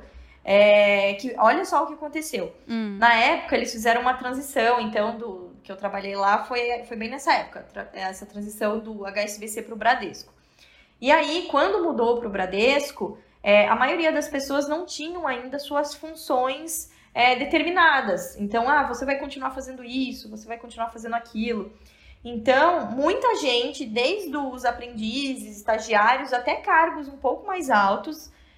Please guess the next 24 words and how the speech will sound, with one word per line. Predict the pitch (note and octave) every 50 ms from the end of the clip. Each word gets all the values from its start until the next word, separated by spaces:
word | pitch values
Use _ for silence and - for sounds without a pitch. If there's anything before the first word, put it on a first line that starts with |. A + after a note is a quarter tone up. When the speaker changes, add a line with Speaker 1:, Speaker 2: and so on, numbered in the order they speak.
| _ _ -
Speaker 1:
é, | - G#3+ A3 A3 A3 A3 A3 G#3+ G#3 G#3 G3 - - - - -
começaram | - A#3+ B3+ D4 D#4 D4+ - E4 C4+ C4 C#4 D4 C#4 D4+
a |
fazer | D#4 - D#4 D4 B3 B3+ C4
um | C4+ C4+
trabalho | - D#4+ C4 A#3 A#3 A3+ A#3+ C4 C#4 C4+ B3 A3+ A3
que | - - A#3 A3+
eu | A3+ A3+
vou, | F#3+ - C#4+
eu | D4+ - - A3
vou | A3 A#3 B3 C4+ B3+
abrir | A#3 G#3+ G3+ G#3 G#3+ A3 C4 D#4 C#4+
aqui, | C4+ C4+ - C4+ C4+
mas | C#4+ C#4 C#4 B3+ - - G#3+ G#3+ - - - - -
vai | - A3 A3
ser | A3 - - A#3+ B3+ A#3+ B3
inacreditável | B3+ C4+ C4+ C4+ D4 C4+ C4+ - - - B3 B3 B3 C4+ C#4+
mesmo. | D4 B3 G#3 F#3 - F3 E3+ - _ _ _ _ _ _ _ _ _ _
Era | - G#3+ A#3 C4
um | D#4+ -
trabalho | F4+ F4 - D4 C4 B3+ B3 B3+ C4+ D4 D#4+ D#4 D#4+ G#3+ G#3+
de | G#3+ B3+ C4+ C#4 D4 D#4+ - - - - _ _ - -
tirar | - - C#4 C#4+ C4 B3 A#3+ D#4 F#4 D4+ C4+ A3+
grampos | A3 B3 B3+ A#3 A3+ A#3 B3 A3+ - E4+ F#4 A4+ - - - - - -